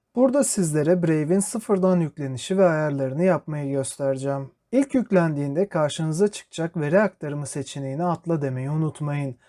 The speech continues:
Ve sizden arama motorumuzu geliştirmek için bize anonim veri yollayın dediğinde sonra bakarız seçeneğini işaretleyin.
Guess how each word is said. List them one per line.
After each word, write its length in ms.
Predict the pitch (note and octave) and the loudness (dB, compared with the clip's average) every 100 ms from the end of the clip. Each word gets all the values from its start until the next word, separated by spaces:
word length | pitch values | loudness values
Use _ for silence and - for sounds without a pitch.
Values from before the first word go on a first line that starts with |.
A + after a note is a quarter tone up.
| _ | _
Ve 100 | E3+ | 0
sizden 440 | F#3 A#3 F#3+ G#3+ A3+ | 2 2 2 2 0
arama 340 | D#3+ E3+ G#3 | 0 2 2
motorumuzu 680 | A#3+ G#3 - D#3 C#3+ C3+ D3 | 2 -2 -2 -4 -4 -6 -6
geliştirmek 640 | D3 C#3 - - E3 A3 | -4 -4 -4 -6 -4 -4
için 300 | - - D#3 | -6 -4 -2
bize 180 | D3+ E3+ | 0 2
anonim 440 | G3+ G3 G#3+ A3 F#3+ | 2 4 2 2 4
veri 180 | F#3+ | 2
yollayın 480 | C4+ A#3+ F#3+ D#3+ D3+ | 2 2 2 0 -2
dediğinde 480 | C#3+ C#3 C#3 C#3 G#3 | -4 -4 -6 -4 -4
sonra 400 | - E4 D4 A#3+ | -4 -4 0 2
bakarız 380 | G#3 - G3 F#3 | 2 2 -2 -2
seçeneğini 640 | - E3+ - D#3+ D#3 D3+ | -4 -6 -4 -4 -2 -4
işaretleyin. 880 | C3 - C#3 C#3 C3+ C#3+ C#3 C3+ - | -6 -4 -2 -2 -6 -10 -10 -10 -16